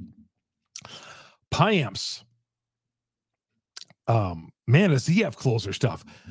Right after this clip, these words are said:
I told you early in the season when that guy was pitching, I did not have a lot of faith in him. But, boy, he, he's,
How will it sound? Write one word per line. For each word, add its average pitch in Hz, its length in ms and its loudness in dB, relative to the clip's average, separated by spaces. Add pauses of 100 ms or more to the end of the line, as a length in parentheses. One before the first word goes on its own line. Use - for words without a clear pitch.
(400)
I 160 140 2
told 226 240 -2
you 196 100 4
early 208 160 4
in 170 60 2
the 147 80 2
season 170 400 -2
when 147 100 2
that 185 220 2
guy 165 160 2
was 139 160 0
pitching, 127 480 0 (140)
I 160 120 4
did 165 120 2
not 156 200 4
have 131 480 0 (1300)
a 117 80 4
lot 127 160 6
of 110 60 -6
faith 151 300 2
in 131 100 2
him. 156 320 2 (680)
But, - 260 -6
boy, 156 420 2 (1500)
he, 113 100 0
he's, 240 560 2